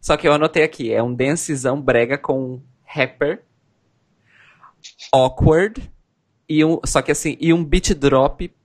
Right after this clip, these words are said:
bom pra caralho. Aquele beat drop no último terço da música é muito foda.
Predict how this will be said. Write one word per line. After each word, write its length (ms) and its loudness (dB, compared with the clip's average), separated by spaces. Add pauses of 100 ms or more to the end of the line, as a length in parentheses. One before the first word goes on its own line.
(500)
bom 380 -2
pra 140 -8
caralho. 440 -6
Aquele 320 -6
beat 280 -8
drop 520 -4 (480)
no 120 -4
último 260 -2
terço 300 -2
da 80 0
música 520 -6
é 80 0
muito 600 -6
foda. 500 -18